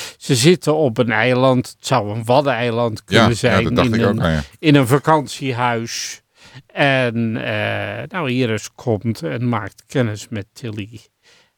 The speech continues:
Speaker 1: En dan, ja, dan blijkt al de eerste bo-, eerste dubbele bodem, namelijk dat, eh, dat Iris eigenlijk,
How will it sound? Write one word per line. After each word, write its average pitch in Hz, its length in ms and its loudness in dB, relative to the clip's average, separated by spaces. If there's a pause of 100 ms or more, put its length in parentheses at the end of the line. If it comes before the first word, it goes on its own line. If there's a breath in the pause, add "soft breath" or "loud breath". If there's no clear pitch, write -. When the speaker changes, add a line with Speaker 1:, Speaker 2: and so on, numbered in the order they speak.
Speaker 1:
En 135 140 -8
dan, 113 400 0
ja, 131 220 2
dan 113 460 -2
blijkt 117 420 0
al 113 400 0
de 127 120 -2
eerste 120 480 -4
bo-, 143 380 0
eerste 131 540 -4
dubbele 107 400 0
bodem, 156 640 2
namelijk 107 640 -2
dat, 107 420 -6
eh, 107 160 -8 (920)
dat 127 240 -8
Iris 127 520 -4
eigenlijk, 113 720 -6